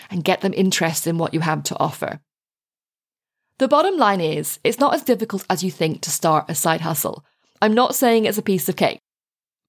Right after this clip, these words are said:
but by following these simple steps, you can get your dream launched into the world. So let's recap.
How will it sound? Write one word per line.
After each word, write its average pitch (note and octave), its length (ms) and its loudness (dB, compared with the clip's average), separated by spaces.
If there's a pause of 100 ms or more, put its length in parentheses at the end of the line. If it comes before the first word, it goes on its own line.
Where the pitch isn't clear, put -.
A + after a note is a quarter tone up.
(320)
but G3+ 100 -2
by A#3 160 2
following C#4+ 400 0
these G3+ 300 2 (220)
simple C4+ 380 0
steps, - 480 -4 (160)
you G#3 120 2
can A3 160 4
get G#3 200 0
your G#3+ 120 4
dream F#3 320 0
launched E3+ 380 0
into E3 260 -4
the D#3+ 100 -2
world. D3+ 420 0 (500)
So - 100 2
let's - 200 2
recap. G3+ 440 -2